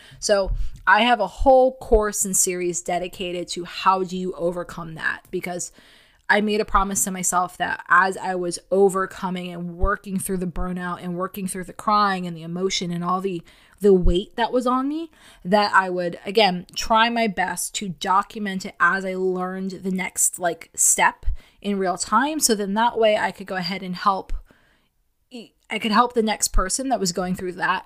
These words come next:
overwhelming of an emotion and overwhelming of a time. Um, today's episode is almost like a precursor to that. So this is, I would call it the canary in the coal mine type of episode,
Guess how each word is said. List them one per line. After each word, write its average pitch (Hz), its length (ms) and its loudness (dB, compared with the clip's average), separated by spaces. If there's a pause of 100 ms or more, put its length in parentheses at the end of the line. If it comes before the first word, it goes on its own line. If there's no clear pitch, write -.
overwhelming 180 680 2
of 175 120 -10
an 170 80 -8
emotion 156 420 -6
and 165 200 -10
overwhelming 175 580 -4
of - 80 -14
a - 20 -20
time. - 320 -14 (920)
Um, 185 300 2 (500)
today's 262 380 4
episode 202 720 2
is 185 500 -2 (580)
almost 240 400 4
like 262 140 0
a 196 80 -2
precursor 185 760 0 (120)
to 277 160 -2
that. 302 340 -2
So 190 500 2
this 214 340 4
is, 208 440 4 (200)
I 196 140 6
would 202 180 -8
call 196 240 0
it 185 100 -8
the 185 80 -14
canary 190 380 -8
in 180 80 -10
the 175 60 -12
coal 180 200 -10
mine 175 240 -8
type 180 220 -12
of 170 100 -10
episode, - 480 -8